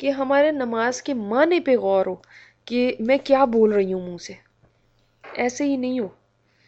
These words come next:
तो जब आप अल्लाहु अकबर करें, तो सारी दुनिया पीछे हो जाए और सिर्फ अल्लाह आगे हो। जो आप बोल रहे हैं और जो आप सोच रहे हैं, वो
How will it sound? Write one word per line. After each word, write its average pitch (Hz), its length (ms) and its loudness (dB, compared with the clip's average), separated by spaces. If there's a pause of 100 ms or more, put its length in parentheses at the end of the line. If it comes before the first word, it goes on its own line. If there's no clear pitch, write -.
(540)
तो 226 40 -14
जब 254 220 0
आप 240 280 -6
अल्लाहु 233 600 2
अकबर 277 380 0
करें, 277 300 0 (520)
तो 277 80 -4
सारी 339 680 2
दुनिया 262 400 0
पीछे 247 320 -6
हो 214 140 2
जाए 180 200 -6 (1160)
और 226 120 -2
सिर्फ 262 300 -4
अल्लाह 226 380 -2
आगे 185 280 -4
हो। 190 120 -14 (4000)
जो 240 220 2
आप 254 140 6 (100)
बोल 214 240 8
रहे 320 180 2
हैं 320 140 -4 (240)
और 233 100 0
जो 233 180 6
आप 247 120 4
सोच 254 420 2
रहे 202 140 4
हैं, 190 160 -10 (520)
वो 285 180 2